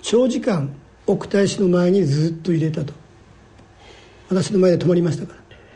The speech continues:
ら。で、それから、あの、一ヶ月後に、もうイラクの方に先遣隊長で飛んだというのが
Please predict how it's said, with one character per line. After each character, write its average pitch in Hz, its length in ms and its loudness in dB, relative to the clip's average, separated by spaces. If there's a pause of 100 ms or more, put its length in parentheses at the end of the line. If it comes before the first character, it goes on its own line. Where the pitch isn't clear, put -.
(1160)
ら。 240 40 -10
で、 233 280 2 (280)
そ - 100 -4
れ 233 140 4
か 262 120 0
ら、 262 180 2
あ 262 40 -4 (360)
の、 175 560 2
一 165 160 0
ヶ 196 100 -2
月 180 260 2
後 185 100 2
に、 214 380 0 (180)
も 160 120 -2
う 165 80 0
イ 160 40 0
ラ 165 120 -2
ク 160 100 -4
の 147 100 -2
方 185 160 -2
に 226 300 -2 (100)
先 170 260 -4
遣 160 160 -4
隊 151 180 -4
長 180 120 -6
で 180 100 0
飛 - 120 -8
ん 143 100 -4
だ 131 120 -6
と - 100 -18 (1120)
い 208 40 0
う 214 80 0
の 277 100 -2
が 196 260 0